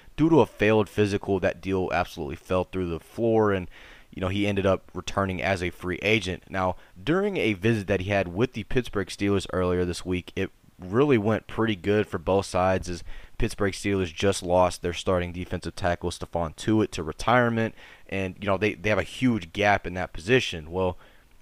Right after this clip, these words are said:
the Pittsburgh Steelers and defensive tackle Larry Ogunjobi announced that they would be signing him to a one-year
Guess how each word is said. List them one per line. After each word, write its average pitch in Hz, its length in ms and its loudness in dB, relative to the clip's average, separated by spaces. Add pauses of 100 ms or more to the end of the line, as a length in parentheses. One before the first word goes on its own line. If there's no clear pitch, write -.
(720)
the 92 120 -12
Pittsburgh 113 380 0
Steelers 104 420 -2 (100)
and 101 360 -2 (120)
defensive 90 400 -6
tackle 92 340 -4
Larry 95 280 0
Ogunjobi 90 760 -2
announced 90 380 -4
that - 140 -10
they 92 120 0
would 92 220 -2
be 95 80 -6
signing 95 360 -4
him 95 220 -4
to - 180 -4
a 87 100 0
one-year 87 680 -4